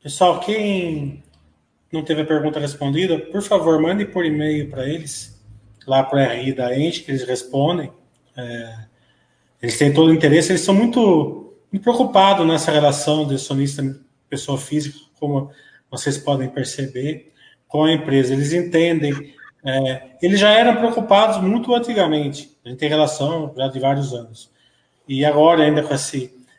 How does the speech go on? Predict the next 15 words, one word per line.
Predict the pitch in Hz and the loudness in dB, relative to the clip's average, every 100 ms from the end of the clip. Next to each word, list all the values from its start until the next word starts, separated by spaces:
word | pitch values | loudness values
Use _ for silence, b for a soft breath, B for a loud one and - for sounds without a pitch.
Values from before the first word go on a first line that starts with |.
| b _ | b _
esse | - - | -10 -8
escalonamento | - 156 156 147 143 160 165 147 | -2 0 4 4 4 4 2 0
do | 139 | 0
investidor | 139 139 - 143 139 | 0 0 -2 -4 -4
pessoa | - 147 | -8 -8
física, | 135 147 160 165 - 139 - b b b b | -8 -6 -6 -6 -8 -10 -10 b b b b
é, | - 135 135 131 127 123 120 117 _ _ _ - | -6 0 0 2 -2 -4 -6 -8 _ _ _ -8
eles | 131 131 | -6 0
estão | 151 143 | 4 6
muito | 151 175 | 6 4
mais | 175 151 | 4 4
ativos, | 139 - - 160 180 143 117 - - _ _ _ _ 135 | 2 0 -4 -4 -2 -2 -4 -8 -16 _ _ _ _ -12
é, | 127 123 120 120 120 | -8 -6 -6 -8 -6
e | |
muito, | 127 147 143 160 139 113 B | 0 0 2 2 2 2 B